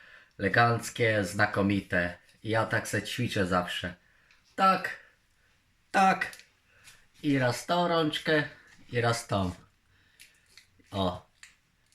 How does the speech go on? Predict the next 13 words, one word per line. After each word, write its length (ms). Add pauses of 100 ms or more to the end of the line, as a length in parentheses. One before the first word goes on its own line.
(120)
popatrzcie, 680
jak 260
mięśnie 840 (520)
rosną. 760 (1300)
To 100
jest 520 (1000)
gruba 720 (880)
rzecz. 640 (260)
Tak 260
o. 500 (1040)
O, 760 (320)
to 180
jest 440